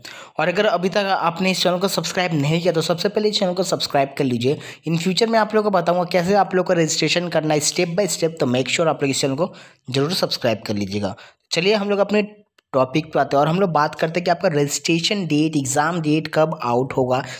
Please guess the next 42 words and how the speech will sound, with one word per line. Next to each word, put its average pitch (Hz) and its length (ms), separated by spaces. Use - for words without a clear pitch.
यानी 175 160
आप 175 200
लोग 185 120
का 190 180
इंपॉर्टेंट 175 720
डेट 156 400
एनटीए 143 360
की 170 80
तरफ 135 240
से - 200
कब 143 260
आउट 131 280
होगा। 104 260
तो 170 100
according 165 540
to 214 180
media, 143 340
मीडिया 147 400
के 175 160
हिसाब 139 360
से 180 120
बताया 147 320
जा 156 160
रहा 139 120
है 139 80
कि 143 140
आप 135 380
लोग 170 300
का 165 100
जो 160 240
एग्जाम 151 420
डेट 170 160
यानी 156 280
इंपॉर्टेंट 160 560
नोटिफिकेशन 165 760
जो 143 140
है 131 200
वो 139 300
दो 160 300
तारीख, 107 360
दो 143 240
दिसंबर 147 640